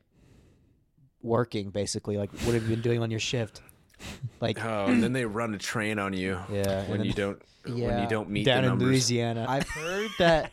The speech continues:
Speaker 3: if you're
Speaker 2: <laughs>
Speaker 3: gonna speed,
Speaker 2: Louisiana.
Speaker 3: don't do it on the, like, first of the month, 'cause then, like,
Speaker 1: I heard it was
Speaker 3: a
Speaker 1: the
Speaker 3: lot of
Speaker 1: last of the
Speaker 3: peop-,
Speaker 1: month.
Speaker 3: oh, maybe it's the last of the month,
Speaker 1: Yeah.
Speaker 3: but there's, like, a certain day where, you know, a lot of 'em, they'll be like, "Well, I'll just bang these all out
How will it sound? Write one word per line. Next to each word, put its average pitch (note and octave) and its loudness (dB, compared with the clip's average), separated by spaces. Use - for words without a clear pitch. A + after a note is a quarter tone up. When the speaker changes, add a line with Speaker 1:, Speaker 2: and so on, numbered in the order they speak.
Speaker 3:
if C3+ -4
you're A2+ 0
Speaker 2:
<laughs> G#2 -4
Speaker 3:
gonna D3+ -2
speed, C3+ 0
Speaker 2:
Louisiana. C3+ 0
Speaker 3:
don't D3+ 8
do C#3+ 12
it D#3 6
on C3 4
the, B2 4
like, A#2 0
first B2+ 0
of A2+ -2
the A2+ 4
month, A2 -2
'cause G#2+ -2
then, A#2 2
like, A2 -2
Speaker 1:
I C3 -4
heard A#3 4
it - 8
was C#3+ 6
Speaker 3:
a B2 2
Speaker 1:
the A#2+ 2
Speaker 3:
lot B2 6
of C3 6
Speaker 1:
last B2+ 4
of - 2
the C3+ 2
Speaker 3:
peop-, C3+ 0
Speaker 1:
month. F#2+ -4
Speaker 3:
oh, A#2 6
maybe D#3 4
it's C#3 4
the A#2+ 2
last G#2+ 4
of A2+ -2
the A#2 0
month, A2+ 4
Speaker 1:
Yeah. G#2+ -6
Speaker 3:
but B2+ 4
there's, C3+ 6
like, D3+ 6
a C#3 6
certain D#3 2
day C3 6
where, B2 4
you B2 4
know, B2 6
a - 6
lot A#2+ 4
of B2 -2
'em, B2 2
they'll A2+ 2
be A2+ 0
like, A2+ 2
"Well, A#2 4
I'll A#2+ 2
just B2+ -2
bang B2 2
these A#2+ 2
all A2+ 4
out A2 2